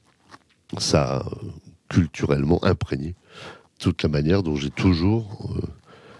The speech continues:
regardé la bonne manière pour une organisation de travailler. C'est-à-dire qu'il faut qu'une fois qu'on a créé la relation de confiance, qu'une fois que ce partage de la responsabilité est, est clair, et parce qu'il y a cette, euh, cette cohérence permanente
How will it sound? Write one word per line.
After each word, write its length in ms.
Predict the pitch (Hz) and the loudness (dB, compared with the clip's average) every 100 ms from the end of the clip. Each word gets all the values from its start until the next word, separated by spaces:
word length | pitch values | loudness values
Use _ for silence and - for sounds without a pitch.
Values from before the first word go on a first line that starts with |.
| _ | _
regardé 480 | 76 78 76 71 92 | 0 2 4 4 4
la 80 | 71 | 2
bonne 300 | 78 101 85 | 2 2 2
manière 300 | 73 71 95 | -2 -2 -4
pour 140 | 80 | -2
une 80 | 71 | 0
organisation 380 | 69 67 69 87 | 0 0 0 -2
de 60 | |
travailler. 420 | - 87 95 143 | 2 2 4 2
C'est-à-dire 260 | 160 - - | 0 -6 -10
qu'il 160 | - - | -8 -2
faut 260 | - 85 - - - - - _ | 2 2 0 -18 -20 -20 -20 _
qu'une 160 | - 104 | -2 0
fois 240 | 98 117 | 4 2
qu'on 240 | 101 - 82 | 2 -4 -4
a 100 | 73 - | -4 -8
créé 320 | - - 98 | -6 2 4
la 100 | 95 | 2
relation 360 | 78 85 80 90 | 2 0 0 -2
de 80 | 76 | -2
confiance, 640 | - 85 - 78 71 - | -2 -2 0 -2 -2 -8
qu'une 240 | - - | -8 -8
fois 260 | - - 104 | -2 2 2
que 160 | - - | 2 -8
ce 300 | - 82 80 - - - | 0 0 0 -6 -20 -4
partage 560 | 113 - 120 117 85 76 87 - | -2 2 2 2 0 -8 -16 -8
de 140 | 82 | -2
la 200 | 76 76 | 0 2
responsabilité 1200 | 73 82 - 90 92 82 87 85 - 90 85 82 | 2 0 0 0 0 2 0 0 2 2 2 0
est, 160 | 76 - | -4 -6
est 40 | |
clair, 420 | - 90 87 85 - - - - - _ | -2 2 2 0 -6 -20 -20 -20 -20 _
et 60 | - | 0
parce 280 | - - | 0 0
qu'il 320 | - 117 95 85 | 0 2 2 2
y 80 | |
a 100 | 87 | 2
cette, 300 | 82 - - | 0 -6 -4
euh, 260 | 90 78 78 - _ | 2 2 2 -4 _
cette 240 | - - - | -4 -4 2
cohérence 440 | 104 98 95 92 | 2 4 0 -2
permanente 600 | - 78 85 85 80 | -4 -2 2 2 0